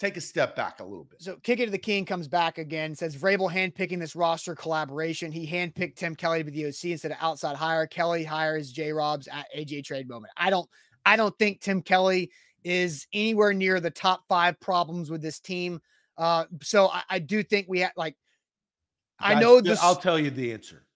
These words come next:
Speaker 1: The, the development of Will Levis will be the fate of Mike Vrabel. Whether he'll be able to do that with the coaches that he hires,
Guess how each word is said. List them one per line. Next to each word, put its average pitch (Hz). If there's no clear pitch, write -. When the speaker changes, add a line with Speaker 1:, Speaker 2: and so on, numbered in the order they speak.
Speaker 1:
The, 117
the 120
development 160
of 127
Will 123
Levis 104
will 120
be 113
the 101
fate 107
of 120
Mike 110
Vrabel. 82
Whether 127
he'll 151
be 151
able 156
to -
do 143
that 165
with 131
the -
coaches 131
that 110
he 101
hires, 175